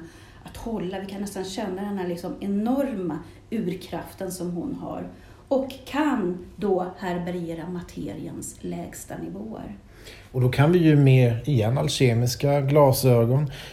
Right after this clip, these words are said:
Speaker 2: se hur Märta bär på hemligheten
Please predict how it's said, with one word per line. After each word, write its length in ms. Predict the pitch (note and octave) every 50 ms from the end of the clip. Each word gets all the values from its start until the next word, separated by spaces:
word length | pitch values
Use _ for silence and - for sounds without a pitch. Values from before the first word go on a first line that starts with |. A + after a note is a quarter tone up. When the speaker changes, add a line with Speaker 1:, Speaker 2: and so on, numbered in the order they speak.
| - -
Speaker 2:
se 500 | - - - D3 C#3 B2 A#2+ B2 A#2+ -
hur 480 | - C3 B2+ A#2+ A#2 A#2 A#2 A2+ A#2 - - -
Märta 680 | A2 B2 C3+ C3 C3 - - - B2 A#2+ A#2+ - A#2
bär 440 | G#2 G2 A#2 B2 C#3+ F3 G3 G3 F#3+
på 200 | - - C3+ A#2
hemligheten 880 | G#2 C#3 C#3 B2 A#2 A2 G#2+ G#2 G2+ G#2+ G#2+ F#2 F#2+ - A2+ G#2 A2